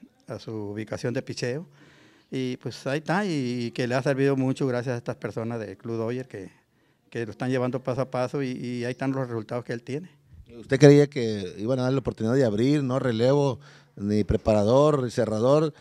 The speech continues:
Speaker 2: directamente abridor? ¿Usted pensaba eso?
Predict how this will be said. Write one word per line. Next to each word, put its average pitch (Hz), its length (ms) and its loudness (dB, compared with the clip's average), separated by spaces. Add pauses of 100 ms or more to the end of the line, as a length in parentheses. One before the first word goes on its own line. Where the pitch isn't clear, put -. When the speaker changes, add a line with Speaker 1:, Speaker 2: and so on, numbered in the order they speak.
(200)
Speaker 2:
directamente 143 540 2
abridor? 123 300 4
¿Usted 143 220 0
pensaba 139 440 0
eso? 147 440 -6